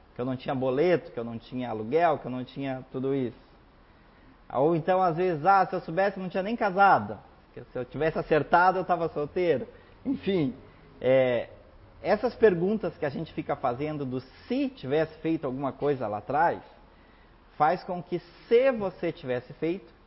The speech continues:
você não era você hoje. Porque o, a gente só é a versão de hoje, pelas experiências boas, ruins, difíceis ou fáceis,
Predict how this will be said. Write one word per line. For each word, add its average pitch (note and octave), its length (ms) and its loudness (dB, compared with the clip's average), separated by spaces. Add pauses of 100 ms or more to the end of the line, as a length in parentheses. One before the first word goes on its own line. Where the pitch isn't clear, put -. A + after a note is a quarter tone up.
(100)
você D3 300 -2
não D#3 200 -2
era D3+ 160 2
você E3+ 300 -2
hoje. F#3 420 2 (760)
Porque A#2+ 280 -6
o, D3+ 140 0 (320)
a G#2+ 80 -8
gente C#3 280 -6
só G#3+ 220 4
é A3+ 120 8
a G3 100 8
versão D#3 460 -2
de B2+ 180 -6 (160)
hoje, B2+ 500 0 (160)
pelas B2 280 -4
experiências B2+ 720 -8
boas, A#2+ 560 -4
ruins, A2+ 500 -6
difíceis D3 440 -6
ou C3+ 100 -2
fáceis, C3+ 380 -4